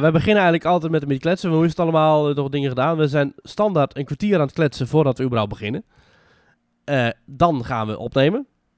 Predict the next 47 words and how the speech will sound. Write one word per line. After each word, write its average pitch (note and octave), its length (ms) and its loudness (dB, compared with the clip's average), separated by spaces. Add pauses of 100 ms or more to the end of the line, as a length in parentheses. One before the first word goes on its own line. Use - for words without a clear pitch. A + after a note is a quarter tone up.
(160)
Dan B2+ 200 -4
loopt F#2 180 -10
daar G#2+ 240 -6
nog C3+ 120 0
wat D3 120 -4
mis. F3 300 -2
Dus A#2 160 -8
dat A2 140 -16
is A#2 60 -14
ook - 60 -14
nog, C#3+ 220 -8
eh, D3+ 260 0
vijf, C#3+ 240 0
zes, D3 200 -2
zeven D3 200 0
minuten C#3+ 300 -2
aan C#3 80 -2
materiaal C#3+ 420 -2
wat C#3 140 -6
over C#3+ 220 0
moet C#3+ 180 -4
of C3 120 -6
opnieuw C#3 280 -4
moet C3+ 200 -2
of A2+ 120 -6
stilte C#3+ 380 0
is, B2+ 120 -4
weet B2+ 260 -8
je - 80 -12
wel, C#3 120 -6
wat B2+ 100 -4
ik B2+ 60 -12
net B2 160 -6
zei. A#2 200 -4 (720)
En B2+ 120 -6
dan C3 220 -2
daarna, A2 260 -4
dan C3+ 160 -4
blijven D3 240 0
we D#3 40 -2
nog D3 100 0
af D3 60 2
en C#3+ 60 -14
toe D3+ 80 -2
een D3 60 -2
beetje D3 200 -2
hangen. C#3 300 -2